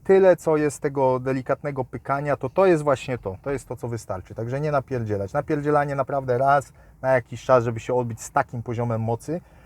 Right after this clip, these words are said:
ym, przede wszystkim mentalnie i psychicznie, bo fizycznie to tutaj, no, czacha jest twarda, nie? Y, i to, y, żywienie, suplementacja, mózg się składa z czego?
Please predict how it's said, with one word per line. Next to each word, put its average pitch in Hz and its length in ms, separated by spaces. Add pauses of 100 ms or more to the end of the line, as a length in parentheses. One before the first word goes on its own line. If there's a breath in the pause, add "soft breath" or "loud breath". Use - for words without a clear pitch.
(160 soft breath)
ym, 120 280
przede 143 200
wszystkim - 380
mentalnie 131 480
i 117 60
psychicznie, 120 580
bo 160 100
fizycznie 170 560
to 139 160
tutaj, 127 360
no, 123 200 (100)
czacha 123 340
jest 110 180
twarda, 95 400
nie? 117 200 (1400 soft breath)
Y, 139 200 (180)
i 165 80
to, 117 400
y, 135 680
żywienie, 165 540
suplementacja, 165 840
mózg 156 320
się - 140
składa 147 400
z - 180
czego? 113 440